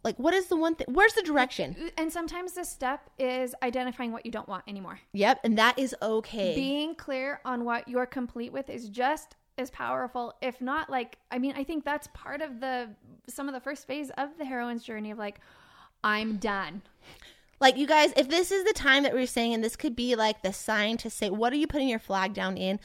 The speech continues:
Speaker 1: Where are you calling that this gets to be rock bottom?
Speaker 2: Yep.
Speaker 1: This gets to be done.
Speaker 2: I'm
Speaker 1: You don't
Speaker 2: complete.
Speaker 1: I am complete. You don't have to know how to get out of it. You don't know how to change it. You're like, "But I am done living life in this area,
Speaker 2: Yep.
Speaker 1: in this way."
Speaker 2: X, Y, Z. And then,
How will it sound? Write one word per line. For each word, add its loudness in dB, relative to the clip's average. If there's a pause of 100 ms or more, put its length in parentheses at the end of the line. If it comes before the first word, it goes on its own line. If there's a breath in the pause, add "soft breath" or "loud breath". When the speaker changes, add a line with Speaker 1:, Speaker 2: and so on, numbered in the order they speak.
(220 loud breath)
Speaker 1:
Where 8
are 2
you 2
calling -2
that -4
this -6
gets -6
to -16
be -4
rock -4
bottom? -6
Speaker 2:
Yep. -6
Speaker 1:
This 6
gets 0
to 2
be -2 (200 soft breath)
done. 2 (260 soft breath)
Speaker 2:
I'm -2
Speaker 1:
You 8
don't 12
Speaker 2:
complete. -4
Speaker 1:
I 12
am 8
complete. 0
You 0
don't 6
have 0
to -2
know 2
how -2
to -6
get -2
out 6
of 6
it. 4
You 4
don't 2
know 2
how 0
to -2
change -2
it. 2
You're 2
like, -2
"But 0
I 2
am -2
done 4 (300 loud breath)
living 4
life 4 (220 loud breath)
in 0
this 4
area, 4
Speaker 2:
Yep. 0
Speaker 1:
in 0
this 0
way." -4
Speaker 2:
X, -2
Y, 0
Z. -8 (380)
And -4
then, -6